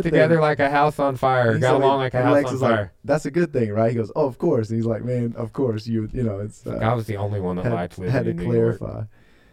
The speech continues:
Speaker 1: Had to
Speaker 2: Um,
Speaker 1: clarify that one.
Speaker 2: here's, like, four things I got so far
Speaker 1: Okay.
Speaker 2: from Danaher, though.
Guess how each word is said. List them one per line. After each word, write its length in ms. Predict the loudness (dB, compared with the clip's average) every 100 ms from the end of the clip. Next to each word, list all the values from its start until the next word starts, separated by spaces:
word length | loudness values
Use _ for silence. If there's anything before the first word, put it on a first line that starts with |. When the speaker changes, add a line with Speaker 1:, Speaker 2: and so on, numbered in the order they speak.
| _ -12
Speaker 1:
Had 60 | -8
to 60 | -4
Speaker 2:
Um, 80 | -2
Speaker 1:
clarify 360 | -2 -4 -8
that 100 | -6
one. 100 | -4
Speaker 2:
here's, 240 | -4 -2 -2
like, 200 | -4 -4
four 280 | -4 -4
things 400 | -4 -6 -6 -6 -6
I 140 | -6
got 420 | -4 -4 -6 -10
so 240 | -12 -10 -8
far 300 | -8 -4 -2
Speaker 1:
Okay. 220 | 0 -2
Speaker 2:
from 360 | -4 -12 -12 -12
Danaher, 460 | -10 -10 -10 -12 -10
though. 300 | -10 -10